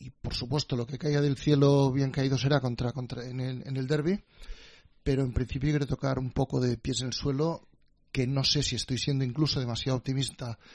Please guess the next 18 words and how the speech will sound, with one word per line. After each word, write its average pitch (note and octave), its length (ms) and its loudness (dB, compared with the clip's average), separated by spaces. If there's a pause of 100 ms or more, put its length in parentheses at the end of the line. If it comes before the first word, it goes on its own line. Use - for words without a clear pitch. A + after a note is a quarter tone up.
(140)
contando C3 380 -6
que B2+ 60 0
el B2 60 0
Español B2+ 340 -2
puede B2+ 160 0
hacer A#2 260 -4 (280)
once C#3 280 -2
puntos B2+ 340 -2
más C3+ 220 0
de A#2+ 80 -4
los, A2+ 220 -8
de A2 100 -10
los A2 140 -8
que C#3+ 120 -8
quedan, D3+ 320 0 (440)
eso B2 260 -4
nos, C3+ 480 -2
nos A#2+ 480 -10